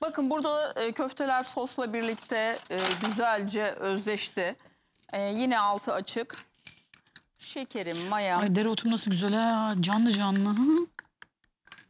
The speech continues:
Speaker 1: Bir adet yumurtam var. Hı. Bir adet yumurtamın akını da hamura koyayım.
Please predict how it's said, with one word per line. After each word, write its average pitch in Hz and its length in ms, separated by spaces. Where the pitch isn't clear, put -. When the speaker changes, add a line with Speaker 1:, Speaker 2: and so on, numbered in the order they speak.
Speaker 1:
Bir 311 100
adet 220 440
yumurtam 190 580
var. 175 220
Hı. 240 60
Bir 269 100
adet 240 340
yumurtamın 233 580
akını 233 380
da 180 160
hamura 196 280
koyayım. 202 520